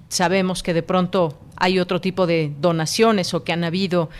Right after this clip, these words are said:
también para los partidos políticos, sobre todo en tiempos de campañas,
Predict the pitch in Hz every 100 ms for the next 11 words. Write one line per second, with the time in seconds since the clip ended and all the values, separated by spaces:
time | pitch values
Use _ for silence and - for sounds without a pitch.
0 | - - 165 170 170 180 160 147 - 151
1 | 180 175 160 180 175 180 185 170 - 165
2 | 151 160 175 170 175 160 175 151 165 160
3 | 156 196 196 185 185